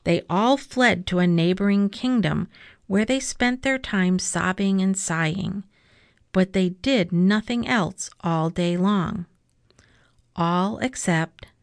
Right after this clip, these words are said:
Jiao Xiao. She was so tiny, the evil men did not notice her at all. And so she crept to the edge of the wide,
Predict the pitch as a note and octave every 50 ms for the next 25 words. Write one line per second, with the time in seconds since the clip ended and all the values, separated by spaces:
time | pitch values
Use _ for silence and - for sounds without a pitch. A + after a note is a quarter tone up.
0 | _ _ _ _ _ - E3 E3 E3 E3+ E3+ F3 F#3 F3+ - - E3+ D3 - -
1 | - - G#3+ - _ _ _ - - - - - - - - - - F#3+ F3+ F3+
2 | F3+ F#3 - - - A#3 A#3+ C4+ C#4 - - C4 B3 A3 F#3 E3 D#3+ E3 F3+ -
3 | _ _ _ _ _ _ - B2+ - - _ - G#3 A3+ A#3+ B3 A3 B3+ B3+ B3+
4 | A#3+ A#3 B3 A#3+ G#3+ F3 E3+ F3+ F3 F3 F#3+ F#3+ - - - F3 F3 F3+ F#3+ A3+
5 | A3+ - A#3 A3+ A#3 A#3 A#3+ B3+ A#3+ G#3+ - - - - _ _ _ _ _ -
6 | - _ _ _ _ - - - E3 E3 D#3 E3 D#3+ - - - - C#4 B3+ G3
7 | D3+ - - - G3 - - _ - - - - - D#3+ - _ - - - G3+
8 | A3 - - - - - - - - - C4 C#4 C4 - - E3 E3 E3 F#3 -
9 | - F3 F3 - F#3+ F#3 F3 E3+ - E3 D#3 D#3+ E3 E3+ F3 F3+ F3+ F3+